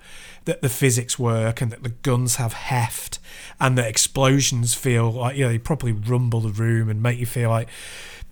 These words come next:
you know, that real, that real impact is happening. And it's just fabulous. I'm not even a big action game fan generally. You don't play that many of them, um, in first person particularly. But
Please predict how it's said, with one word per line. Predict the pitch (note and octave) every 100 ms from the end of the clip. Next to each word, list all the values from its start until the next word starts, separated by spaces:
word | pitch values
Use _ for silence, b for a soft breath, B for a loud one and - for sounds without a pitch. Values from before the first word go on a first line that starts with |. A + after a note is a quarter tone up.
| - - -
you | F#3+
know, | C3+ B2 A#2+ -
that | C#3 C#3+ C3
real, | C#3+ C#3 B2 - -
that | C#3+ D3+
real | D3 C#3+
impact | C3+ C#3+ A#2 - - -
is | A2
happening. | C#3 B2 B2+ G#2+ G#2
And | D3+ D3 D3 C#3+ - - -
it's | D3+ C3+ -
just | D3 C3 - -
fabulous. | - - A#2 A2 G#2+ G#2 D#3
I'm | C#3+
not | C4
even | A#3+ G#3+ D#3+
a |
big | B2 C3
action | B2 - - A#2+
game | A#2 A2+
fan | G#2+ C3 C#3+ C3+ A2
generally. | B2+ B2 C#3+ G#2 G2+
You | A2+
don't | B2+ A#2+
play | - A#2
that | A#2 B2
many | A2+ A2
of | A2+ -
them, | G#2 G#2 B B B B
um, | A#2+ A2 G#2 A2+
in | A#2+
first | A2+ A#2 A2 -
person | A#2+ A2 A#2+ A2 A2
particularly. | - C3+ - A#2+ A2
But | B2 C#3+